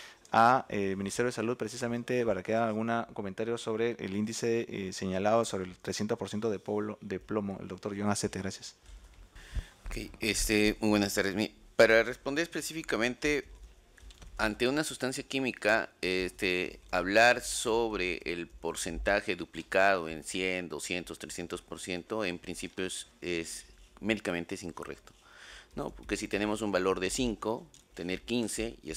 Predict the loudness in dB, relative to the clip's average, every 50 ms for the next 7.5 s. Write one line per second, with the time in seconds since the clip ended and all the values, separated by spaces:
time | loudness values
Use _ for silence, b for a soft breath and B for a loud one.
0 | -10 -12 -8 -6 -6 -6 -6 -10 -12 -6 -2 -2 0 0 -2 -6 -6 -10 -10 -10
1 | -8 -10 -8 -8 -8 -10 -10 -12 _ _ -10 -8 -8 -6 -6 -6 -6 -4 -4 -4
2 | -4 -6 -6 -8 -8 -8 -8 -8 -8 -8 -10 -12 -12 -10 -10 -10 -12 -12 _ -14
3 | -12 -10 -8 -8 -10 -10 -16 -20 _ B B B B B B B B B B B
4 | B B B 2 4 4 4 4 2 2 2 2 2 4 4 4 4 4 4 4
5 | 4 4 4 2 -2 -8 _ 0 2 4 4 2 0 0 0 0 2 4 4 2
6 | 2 2 4 6 6 6 6 4 2 0 -4 -4 -4 -2 -2 -2 -4 -2 0 0
7 | 2 2 0 0 -2 -2 -2 0 -2 -2